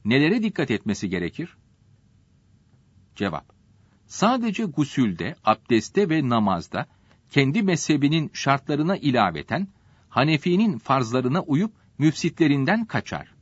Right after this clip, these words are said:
Diğer hususları aynen Şafii gibi yapar. Sünnet ve mekruhlarda kendi mezhebine uyar. Gusül, abdest ve namazda niyet ederken Hanefi mezhebine uymaya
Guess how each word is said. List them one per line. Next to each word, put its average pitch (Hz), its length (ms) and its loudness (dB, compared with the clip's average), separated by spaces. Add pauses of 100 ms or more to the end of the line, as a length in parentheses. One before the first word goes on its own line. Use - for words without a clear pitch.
(960)
Diğer 180 260 4
hususları 120 680 -4
aynen 185 400 0 (180)
Şafii 160 680 0 (140)
gibi 87 220 -4
yapar. 78 420 -6 (680)
Sünnet 135 520 -2
ve 147 100 4
mekruhlarda 110 800 0
kendi 143 380 2
mezhebine 92 600 0 (100)
uyar. 82 380 -4 (1120)
Gusül, 233 360 0 (180)
abdest 208 500 0
ve 156 200 0
namazda 120 640 0
niyet 156 320 2
ederken 139 560 -2 (400)
Hanefi 147 500 2
mezhebine 160 600 0
uymaya 156 520 2